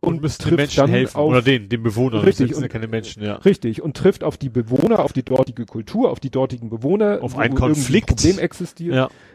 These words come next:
Speaker 2: Richtig, auf einen Konflikt und, äh, die Enterprise-Crew will helfen, diesen Konflikt irgendwie abzuwehren.
Speaker 1: Ja.
Speaker 2: Also so von dieser Konstellation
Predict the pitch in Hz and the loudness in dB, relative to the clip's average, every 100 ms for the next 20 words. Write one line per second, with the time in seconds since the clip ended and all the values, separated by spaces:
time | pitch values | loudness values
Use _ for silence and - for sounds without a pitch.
0 | _ 131 151 - 220 - - 139 127 120 | _ 4 4 4 0 0 -6 -2 -2 -2
1 | 113 160 - - - 160 _ - 165 160 | 0 0 0 -6 -8 -8 _ -4 -2 -2
2 | 151 - 151 143 - 139 139 143 - - | -4 -4 0 -2 2 4 4 0 -8 -16
3 | - 143 135 135 - _ 135 127 135 135 | -2 0 2 0 -4 _ -4 2 2 2
4 | - 135 135 139 135 127 117 123 123 117 | 4 4 4 -6 -6 -6 -10 -12 -10 -6
5 | 123 117 - 123 - 131 _ - 123 117 | -6 -6 -6 -8 -2 -2 _ -8 -6 -4
6 | - - - 107 101 98 - _ _ 110 | -4 -6 -10 -8 -8 -10 -16 _ _ -10
7 | 113 _ _ - 117 127 131 123 143 247 | -10 _ _ 0 0 0 -2 -2 0 2
8 | 151 123 123 131 - 123 120 - | 2 2 0 -4 -2 -2 -2 -2